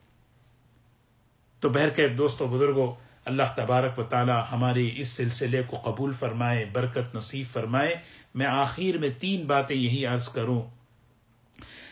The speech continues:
کہ اللہ تبارک و تعالی نے اس مقدس جماعت کو جو منتخب فرمایا، پسند فرمایا، یہ اللہ کا انتخاب حدیث کی روشنی میں ہے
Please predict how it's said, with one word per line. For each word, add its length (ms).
کہ 140
اللہ 520
تبارک 460
و 40
تعالی 400
نے 240
اس 400
مقدس 680
جماعت 520
کو 240
جو 200
منتخب 520
فرمایا، 560
پسند 400
فرمایا، 600
یہ 160
اللہ 460
کا 80
انتخاب 760
حدیث 360
کی 160
روشنی 400
میں 160
ہے 340